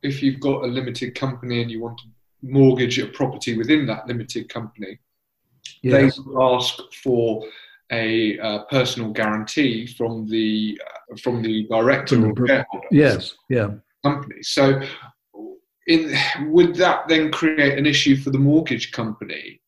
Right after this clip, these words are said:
Speaker 1: if they
Speaker 2: Oh,
Speaker 1: don't?
Speaker 2: no, no, no, hang on, because look, um, we started off with the situation, let's call him Mister A. He owns ten properties, they're all subject to mortgages, he's the person liable on the mortgage.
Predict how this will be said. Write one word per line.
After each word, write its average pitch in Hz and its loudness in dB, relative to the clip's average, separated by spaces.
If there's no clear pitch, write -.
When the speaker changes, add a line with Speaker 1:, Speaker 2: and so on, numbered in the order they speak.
Speaker 1:
if 135 2
they 127 2
Speaker 2:
Oh, - -4
Speaker 1:
don't? 139 6
Speaker 2:
no, 156 6
no, 143 4
no, 127 2
hang 143 2
on, 117 2
because 117 2
look, 151 4
um, 135 0
we 135 6
started 156 2
off 135 4
with 127 -2
the 120 -10
situation, 123 0
let's 131 -4
call 131 2
him 120 2
Mister 127 -2
A. 95 -2
He 151 6
owns 131 4
ten 175 2
properties, 123 0
they're 123 2
all 175 4
subject 110 -6
to 110 -6
mortgages, 110 -4
he's 170 -2
the 127 -6
person 120 -4
liable 113 -2
on 107 -6
the 110 -2
mortgage. 107 -6